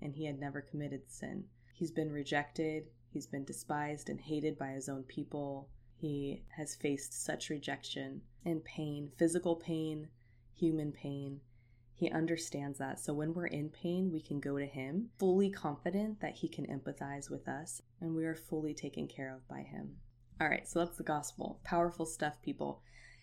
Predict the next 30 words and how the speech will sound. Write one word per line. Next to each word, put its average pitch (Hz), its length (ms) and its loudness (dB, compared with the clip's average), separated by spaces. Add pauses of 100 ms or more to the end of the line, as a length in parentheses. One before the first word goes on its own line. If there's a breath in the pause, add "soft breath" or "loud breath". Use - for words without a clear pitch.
(120 loud breath)
Now, 165 140 6
how 190 320 4
does 233 200 6
the 202 80 4
gospel 156 380 2
change 143 300 2
everything? 131 540 -2 (100)
Well, 170 400 10 (160)
<laughs> - 180 -14
Jesus 196 460 4
literally 220 400 8
conquered 202 460 4
death, 202 300 6 (520 loud breath)
so - 180 6
we 190 140 12
don't 190 340 6
need 180 200 8
to 175 80 6
fear 170 280 4
death 151 300 0
anymore. 143 640 0 (720 soft breath)
He 185 420 6
conquered 196 480 4
death 156 300 4
through 156 140 2
the 151 100 0
resurrection. 143 640 -2
He 147 100 -4
came 180 320 4
back 143 380 0